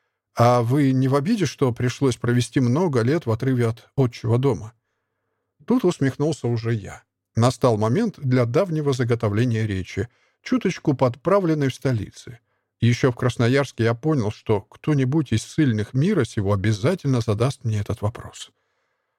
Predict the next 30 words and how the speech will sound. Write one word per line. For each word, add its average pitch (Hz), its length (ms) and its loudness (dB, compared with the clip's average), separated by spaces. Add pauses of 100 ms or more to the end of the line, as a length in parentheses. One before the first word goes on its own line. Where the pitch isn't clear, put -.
(360)
Нет, 107 420 2
не 160 60 2
в 143 60 2
обиде. 135 480 0
Вообще-то 143 500 0
папа 156 300 0
хотел 160 400 0 (380)
оставить 151 460 2
меня 156 200 2
с - 40 -6
тётушками 131 520 0
в 120 60 -6
Петербурге, 156 680 0
но 139 200 0
я 175 180 2
не 180 100 -2
согласился. 160 840 -2 (420)
С - 100 -16
самой 185 280 4
нашей 160 300 0
отправки 165 420 0
я 120 240 4
воспринимал 123 540 0
поездку 117 420 0
в 107 60 0
далёкую 113 440 0
страшную 110 540 -2
Сибирь 127 340 0
как - 220 -2
развлечение. 120 840 -2